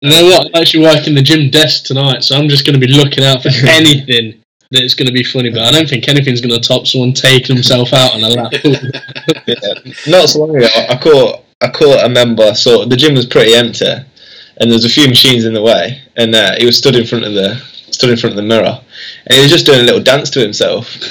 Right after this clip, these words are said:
Speaker 2: I don't know what, I don't know what the hell he was doing, but he had a, he, he was just doing a little dance. And I looked over, I said, "I saw you," and he, he's, like, blushed, gone completely red, and, like, I think he wanted the ground to swallow him up.
Speaker 1: Oh, no.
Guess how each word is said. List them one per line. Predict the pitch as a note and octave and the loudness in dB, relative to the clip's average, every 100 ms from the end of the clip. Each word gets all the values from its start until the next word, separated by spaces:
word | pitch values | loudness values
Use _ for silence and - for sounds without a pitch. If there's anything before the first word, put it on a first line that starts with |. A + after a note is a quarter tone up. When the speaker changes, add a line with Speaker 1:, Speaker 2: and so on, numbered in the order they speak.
| - _ - - - - | -18 _ -20 -18 -8 0
Speaker 2:
I | D3+ | 0
don't | D3 B2 | 2 0
know | C3+ | 2
what, | D3 | 2
I | D3 D#3+ E3 | 4 4 4
don't | D3 B2 C#3 | 2 -4 -6
know | E3 E3+ | -4 -2
what | D3+ - | -4 -4
the | C3 | -4
hell | C#3+ | -2
he | C#3+ | -2
was | C3 B2+ | -2 -2
doing, | D3 C3 | 0 0
but | G#2+ | -2
he | C3 | -4
had | D3 C#3 | -2 0
a, | C3+ | -2
he, | B2+ D3+ D3 | -2 0 2
he | D3 | 0
was | C#3+ | -2
just | D#3+ F3+ | -4 -2
doing | E3+ D3+ | -2 0
a | |
little | D3+ A#2+ | -2 -2
dance. | C#3 C3 F#2+ - - _ _ _ | -4 -6 -8 -18 -20 _ _ _
And | C#3+ | 0
I | |
looked | D#3 E3 D3+ | 2 2 4
over, | D#3 B2 | 2 4
I | A2 | 0
said, | B2 | -2
"I | B2+ | -4
saw | C3 E3+ E3+ | -4 -2 0
you," | G2+ G2 A#2 - | 0 -2 -8 -14
and | B2 | -12
he, | - D3 | -10 -6
he's, | D3+ C3+ | -4 0
like, | D3 C#3 D3 | 2 2 -2
blushed, | - D3+ C#3 - | 0 0 2 -2
gone | C#3+ B2+ | -4 -4
completely | C3 D3 B2 C3 | -2 0 -2 -2
red, | C3+ B2 | 0 -2
and, | A2+ | -2
like, | C3 A#2+ - - _ - - - _ _ | -2 -2 -2 -10 _ -20 -20 -20 _ _
I | - | -8
think | C#3 | -4
he | C3 | -4
wanted | B2+ A2+ | -4 -6
the | |
ground | G#2 A#2+ B2 | -4 -4 -4
to | A#2+ | -6
swallow | A#2 B2+ A#2 A2+ | -4 -2 0 0
him | |
up. | C3 D3 - | -2 -4 -10
Speaker 1:
Oh, | - C#3 C3 B2 A#2+ | -6 -2 0 0 0
no. | C3 C3 | 0 0